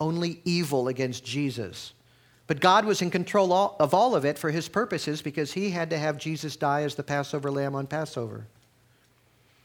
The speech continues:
So even the wicked conform to the rule of God in the world.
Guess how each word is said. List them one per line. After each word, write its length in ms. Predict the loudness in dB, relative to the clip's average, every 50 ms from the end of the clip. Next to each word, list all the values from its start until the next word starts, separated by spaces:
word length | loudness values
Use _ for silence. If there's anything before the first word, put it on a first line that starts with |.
| _ _ _ -4
So 180 | -2 -2 2 4
even 340 | 6 6 8 6 6 6 8
the 100 | 8 8
wicked 680 | 8 8 6 6 4 4 4 4 6 6 6 4 0 -8 -16 -20 -20 _ _
conform 1000 | 0 2 2 2 2 2 4 4 6 6 8 6 6 6 4 2 0 -2 -4 -6 -8 -16 -18 -8 -4
to 100 | 0 2
the 100 | 2 2
rule 380 | 4 4 4 4 4 4 4
of 160 | 2 2 2 2
God 360 | 4 6 6 6 6 4 2
in 120 | 0 -2
the 80 | -2 -4
world. 480 | -4 -4 -4 -4 -4 -6 -8 -10 -14